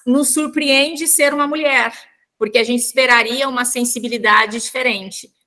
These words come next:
né? É, até porque nós temos a previsão legal desse aborto, né? Não tava sendo pedido além da lei, estava sendo pe-, pedido,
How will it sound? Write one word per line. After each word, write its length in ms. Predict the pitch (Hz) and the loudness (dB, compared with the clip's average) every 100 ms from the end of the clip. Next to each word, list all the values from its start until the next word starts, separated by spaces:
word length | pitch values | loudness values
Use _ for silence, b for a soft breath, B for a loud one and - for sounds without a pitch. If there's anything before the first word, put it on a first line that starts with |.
| _ | _
né? 280 | 190 214 240 B B - | 0 0 -2 B B -2
É, 520 | 196 190 190 190 180 | 0 2 2 0 2
até 220 | 220 220 254 | 0 2 0
porque 380 | 254 240 269 | -2 -2 -4
nós 200 | 285 285 | -2 -4
temos 280 | - 277 277 | -4 -4 -2
a 80 | 285 | -4
previsão 400 | 285 269 254 294 | -4 -6 -4 0
legal 560 | 330 233 226 254 294 247 | -2 2 4 6 4 2
desse 280 | 196 196 | 2 2
aborto, 500 | 196 180 175 160 - - | -2 -2 -2 -2 -10 -12
né? 160 | 170 208 | -2 -2
Não 120 | 214 | -2
tava 200 | 220 240 | -4 -4
sendo 200 | 262 254 | -4 -4
pedido 440 | 254 202 240 254 247 B | -6 -6 -4 -2 -4 B
além 480 | - 226 226 240 262 | 2 4 4 2 0
da 100 | 247 | 0
lei, 280 | 226 196 180 | 0 0 -2
estava 240 | 180 196 | -4 -6
sendo 240 | 202 214 214 | -6 -6 -6
pe-, 200 | 233 220 _ | -8 -8 _
pedido, 560 | 226 170 233 240 277 | -10 -4 -6 -4 -8